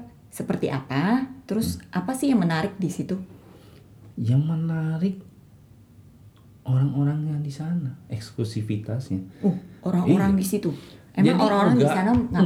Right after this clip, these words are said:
Speaker 2: nggak semua orang kan bisa mendengarkan, misalnya gini, eh, berapa kali sih misalnya orang kayak Elon Musk itu bagi-bagi tips,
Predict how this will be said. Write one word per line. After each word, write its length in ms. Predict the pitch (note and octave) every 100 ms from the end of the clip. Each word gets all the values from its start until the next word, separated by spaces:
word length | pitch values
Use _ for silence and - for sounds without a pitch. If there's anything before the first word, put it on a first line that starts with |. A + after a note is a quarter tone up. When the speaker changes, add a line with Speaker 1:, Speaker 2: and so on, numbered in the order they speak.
| C#3
Speaker 2:
nggak 200 | D3 D3
semua 500 | - F3 D#3 D#3 D3+ D3
orang 340 | D3 C#3+ G#3 G#3+
kan 160 | A#3 A3+
bisa 280 | C3+ A#2+ C3
mendengarkan, 1040 | B2 B2 A2+ G2+ G2 F#2+ F#2 G2 - C3 C3 C3+ C3 C3 C3 A#2+
misalnya 300 | G#2+ A#2+ A#2
gini, 180 | G#2+ F2+ - - - - - - - -
eh, 520 | B2 A#2 G#2+ G#2 G#2 G2+ - - - - - - - -
berapa 440 | G2 F#2 E2 - F#2
kali 380 | - F#2+ F#2+ B2+
sih 320 | C3 D3 - C3+
misalnya 380 | G#2 G2 G2+
orang 140 | F#2+ F2
kayak 180 | F2 -
Elon 300 | F2+ F2+ F2+
Musk 260 | F#2+ G2
itu 160 | F#2 A#2 A#2 - - - - - - - - - - - - - -
bagi-bagi 760 | - F#2+ F2 G#2+ F#2 F2+ G2 G2
tips, 320 | B2+ - -